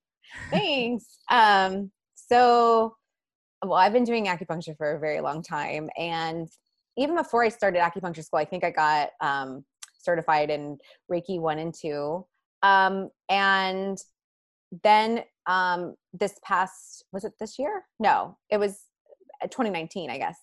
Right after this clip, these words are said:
Speaker 1: Oh my gosh, it was. I, I feel like everything's
Speaker 2: Yeah.
Speaker 1: a year.
Speaker 2: Um, both of us got, um, trained in Reiki one and two by our dear friend Andrea, who is in Brazil right now, and she's amazing. And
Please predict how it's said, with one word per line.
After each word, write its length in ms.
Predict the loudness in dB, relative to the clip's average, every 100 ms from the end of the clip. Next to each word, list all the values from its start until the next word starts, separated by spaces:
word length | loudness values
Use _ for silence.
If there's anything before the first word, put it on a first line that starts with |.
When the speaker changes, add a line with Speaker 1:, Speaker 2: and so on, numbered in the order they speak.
| _ _ _ -12
Speaker 1:
Oh 60 | -6
my 140 | -6
gosh, 340 | -2 0 0 -2
it 40 |
was. 180 | -6 -2
I, 120 | -4
I 180 | 0 -2
feel 160 | 0 -2
like 100 | 0
everything's 340 | -4 0 2
Speaker 2:
Yeah. 140 | 2 0
Speaker 1:
a 40 | _
year. 200 | -20 -20 _ 0
Speaker 2:
Um, 500 | 4 6 4 0 -6 -12 _ _ 2
both 220 | 4 4
of 80 | 4
us 260 | 6 4 2 _ -6
got, 400 | 4 6 8 6 2
um, 540 | 2 4 2 0 -6 -10
trained 380 | -4 -2 -2 -4
in 80 | -4
Reiki 340 | -4 -6 -6
one 180 | -4 -4
and 140 | -4 -6
two 220 | -8 -4
by 200 | -2 -2
our 180 | -4 -4
dear 220 | -6 -8
friend 560 | -6 -8 -8 -8 -10 -10
Andrea, 880 | -8 -8 -8 -8 -8 -6 -4 -4 -4 _ _ _ -8
who 80 | -6
is 120 | -4
in 100 | -4
Brazil 400 | -4 -4 -4 -4
right 180 | -6 -6
now, 340 | -6 -6 -6 0
and 420 | 2 2 0 -6 -8
she's 600 | -12 -10 -6 -6 -8 -14 -10
amazing. 580 | -6 -4 -4 -8 -8 -12 _ -20 _ 0
And 460 | 4 4 4 -2